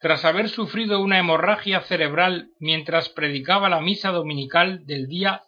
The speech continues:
cinco de abril. Era domingo, por tanto,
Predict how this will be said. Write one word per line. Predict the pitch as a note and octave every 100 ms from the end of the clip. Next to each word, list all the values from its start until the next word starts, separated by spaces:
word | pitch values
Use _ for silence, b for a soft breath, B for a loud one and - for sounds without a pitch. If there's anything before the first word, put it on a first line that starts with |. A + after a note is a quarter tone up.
| -
cinco | E3 D3 D#3 C#3+
de | C3+
abril. | B2+ B2 B2+ A2 - _ _ _ _ _ _ _ _ _ _ _ _ _
Era | - E3+
domingo, | E3 F3 F#3 D#3
por | C#3 C3+
tanto, | D#3+ D3+ C3 A#2+